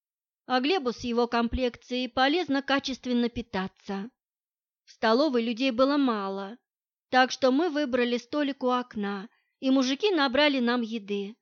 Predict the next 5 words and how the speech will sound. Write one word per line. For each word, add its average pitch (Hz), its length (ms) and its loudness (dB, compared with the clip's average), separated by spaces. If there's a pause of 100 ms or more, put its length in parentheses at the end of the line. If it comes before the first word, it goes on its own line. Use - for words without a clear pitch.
(760)
Степанида 247 760 2
противоположному 247 1080 2
полу 311 340 4
не 285 160 2
доверяла, 226 840 -2